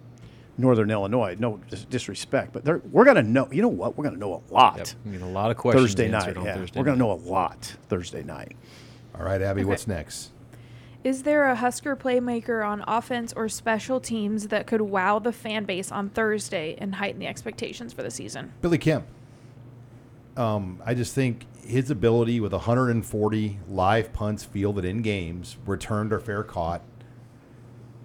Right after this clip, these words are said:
Speaker 3: I think he's got the ability not to run one back 'cause that's hard to do,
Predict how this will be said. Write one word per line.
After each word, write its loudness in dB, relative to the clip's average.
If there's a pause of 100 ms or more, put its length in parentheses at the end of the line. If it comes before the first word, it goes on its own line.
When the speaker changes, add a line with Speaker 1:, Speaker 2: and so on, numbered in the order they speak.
(140)
Speaker 3:
I 2
think 0
he's 0
got 2
the 0
ability 2
not 0
to 0
run 0
one -4
back -4
'cause -8
that's 2
hard 2
to -4
do, -4